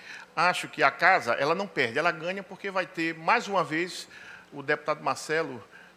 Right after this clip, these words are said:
dentro do governo do Estado, num cargo importante, defendendo os interesses do Estado. E isso que é o que é mais importante, sabendo que o, o interesse público sempre vai ser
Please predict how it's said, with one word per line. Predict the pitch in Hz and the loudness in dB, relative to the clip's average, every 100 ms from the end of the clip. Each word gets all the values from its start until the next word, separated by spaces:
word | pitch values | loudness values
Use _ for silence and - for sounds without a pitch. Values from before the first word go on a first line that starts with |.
| - - _ | -20 -20 _
dentro | - 117 185 185 | -4 2 2 2
do | 135 | -6
governo | 127 135 | -4 -4
do | 127 | -6
Estado, | 113 147 151 | 0 0 0
num | 151 135 | -6 -4
cargo | - 151 143 135 - - - - - | 0 0 0 -10 -16 -20 -20 -20 -2
importante, | 226 262 - 175 - - 165 196 - 233 208 - - - | 4 4 8 6 6 -2 -2 -2 -4 -6 -10 -16 -16 -4
defendendo | 277 247 196 208 | 0 0 0 -2
os | 180 | -4
interesses | 196 190 175 - | -10 -8 -6 -8
do | 180 | -10
Estado. | - 147 117 92 - - - - | -2 4 4 2 -12 -20 -18 -12
E | 160 | -10
isso | 180 180 | -10 -10
que | 175 | -6
é | 160 156 | -4 -4
o | 143 | -6
que | - | -6
é | 143 | -2
mais | 147 | -2
importante, | 156 156 - 123 101 | -2 -8 -6 -6 -6
sabendo | - 131 139 147 | -4 -2 -2 -6
que | 147 | -10
o, | 127 - | -12 -12
o | 135 127 | -10 -8
interesse | 135 135 151 185 170 | -6 -4 -2 -2 -6
público | 156 160 - | -8 -8 -10
sempre | - 165 180 180 | -10 -8 -10 -6
vai | 165 147 | -4 -4
ser | - 156 | -8 -10